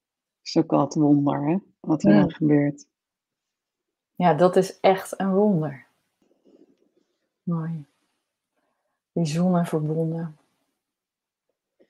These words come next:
Speaker 1: Het boek waaruit ik voorlas, was een cursus in wonderen. Voor mensen die het nog niet hebben gezien.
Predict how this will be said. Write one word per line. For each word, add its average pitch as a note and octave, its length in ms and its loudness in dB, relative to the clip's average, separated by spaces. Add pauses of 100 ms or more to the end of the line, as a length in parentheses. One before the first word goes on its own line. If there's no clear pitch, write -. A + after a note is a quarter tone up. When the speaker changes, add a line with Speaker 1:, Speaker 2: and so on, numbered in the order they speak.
(340)
Speaker 1:
Het D#3 260 -2
boek A3 280 4
waaruit E3 500 6
ik - 160 -4
voorlas, E3+ 720 4
was E3+ 240 0
een F3 140 -2
cursus F3 480 4
in E3 180 6
wonderen. D#3 640 6 (2000)
Voor D#3+ 220 -2
mensen D3+ 420 2
die D#3 160 0
het D#3+ 160 0
nog D#3 140 2
niet D3+ 220 2
hebben D#3 220 2
gezien. G3+ 600 4